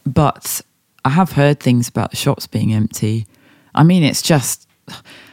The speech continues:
I feel like we're at a point when just nothing would surprise us anymore. It's kind of, uh,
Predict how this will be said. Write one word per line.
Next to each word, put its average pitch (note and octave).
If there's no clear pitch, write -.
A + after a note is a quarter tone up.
I -
feel F3+
like C#3
we're C3
at -
a -
point B2
when A#2
just A#2+
nothing B2
would A#2
surprise A#2+
us A#2
anymore. A2+
It's -
kind B2+
of, -
uh, A2